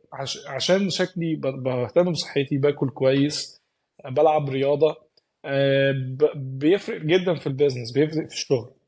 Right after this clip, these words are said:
لما بتخش على أي عميل، أي حد بت-، بتقعد معاه بيشوفك لابس كويس، شكلك كويس، جسمك حلو، هو بيبقى عارف إن الشخص قدامه ده شخص منضبط.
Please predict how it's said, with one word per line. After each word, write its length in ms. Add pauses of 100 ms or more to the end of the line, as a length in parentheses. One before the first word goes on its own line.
لما 140
بتخش 440
على 600
أي 260
عميل، 480 (1000)
أي 160
حد 340
بت-، 40 (120)
بتقعد 420
معاه 320
بيشوفك 480 (400)
لابس 280
كويس، 360
شكلك 340
كويس، 580
جسمك 300
حلو، 320
هو 100
بيبقى 260
عارف 200
إن 100
الشخص 300
قدامه 300
ده 80
شخص 360
منضبط. 420